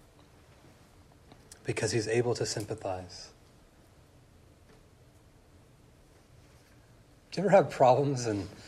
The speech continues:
you tell them to someone and they just try to fix them for you? I do that. But sometimes, can I just tell you, like, the best thing that you have in Christ is just sympathy.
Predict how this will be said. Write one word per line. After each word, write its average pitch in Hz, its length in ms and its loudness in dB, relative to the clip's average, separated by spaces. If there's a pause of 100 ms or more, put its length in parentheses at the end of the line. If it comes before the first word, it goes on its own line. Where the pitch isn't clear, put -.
(280)
you - 80 -6
tell - 320 2
them 123 120 2
to 120 60 0
someone 127 460 0
and 107 80 -2
they 98 60 -4
just 104 180 -8
try 110 120 0
to 90 80 -4
fix - 260 -6
them 113 100 -10
for 117 180 -6
you? 113 140 -6 (4000)
I 123 120 4
do 117 160 -2
that. 113 320 -4 (1600)
But - 120 -6
sometimes, 165 360 0
can 160 120 0
I 143 40 4
just 123 160 -4
tell 135 120 -4
you, 143 100 0
like, 107 200 -4
the 117 80 -8
best 113 280 -2
thing 135 140 -6
that 123 100 -8
you 113 80 -8
have 107 220 -2
in 107 100 -10
Christ 101 380 -10 (500)
is 95 220 -10
just 113 260 -4
sympathy. 98 560 -10